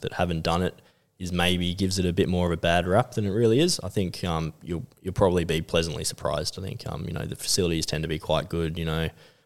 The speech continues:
on site. I'd say don't let the view of fifo scare you from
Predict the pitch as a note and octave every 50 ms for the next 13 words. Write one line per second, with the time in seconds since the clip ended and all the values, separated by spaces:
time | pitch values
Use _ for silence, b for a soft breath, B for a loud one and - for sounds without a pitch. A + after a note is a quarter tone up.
0 | b _ - D#2+ D#2 - - D#2+ E2 F2 F#2+ - - E2 E2+ - - D#2 E2 E2
1 | D#2+ D#2 D2+ - - - _ _ _ _ _ _ _ _ _ _ _ _ _ _
2 | - G#2+ G#2 F#2+ G2+ G2+ - G2 F#2+ F2+ F2+ E2+ - E2 D#2+ E2 F#2+ - - _
3 | _ _ _ _ _ G2 F#2 F#2 F#2 F#2 F#2 F#2 F#2 F2+ F2 D#2 D#2+ E2+ E2+ E2
4 | - - - - - - - F2 E2 E2+ E2+ - - E2+ E2+ E2 E2 D#2+ D#2 D#2
5 | - - - - _ _ _ _ _ _ - - - - F2 D#2+ D#2+ E2 E2 D#2
6 | D#2 D2+ D2+ D#2 - - - E2 D#2+ D#2 D2+ D#2